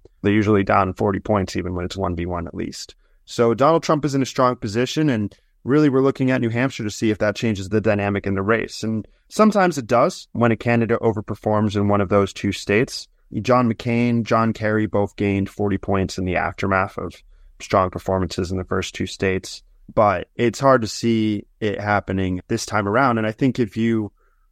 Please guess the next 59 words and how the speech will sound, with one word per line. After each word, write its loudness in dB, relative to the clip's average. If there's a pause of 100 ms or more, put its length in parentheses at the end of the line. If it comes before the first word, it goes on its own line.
(200)
were -4
rooting 2
for 4
Trump, 2
you 0
would -2
be -2
happy. 2
If -2
you're -2
rooting 2
against 2
him, 0
this -6
was -10
the 0
worst 2
case 0
scenario, 2
and 0
that -2
DeSantis 0 (260)
doesn't 2
really 2
have 2
anywhere 2
to -2
go 2
after 0
this 2
because -4
he's -4
weak 2
in 0
the 0
early 4
states 0
more 0
than -2
he 0
is -4
in -8
pretty -2
much -2
any -2
other 2
state, 0 (260)
just -4
his -4
worst -2
performances. -2 (240)
Nikki 0
Haley, 2 (480)
very 2
strong 2
in 0
New 0
Hampshire, -2
strong -2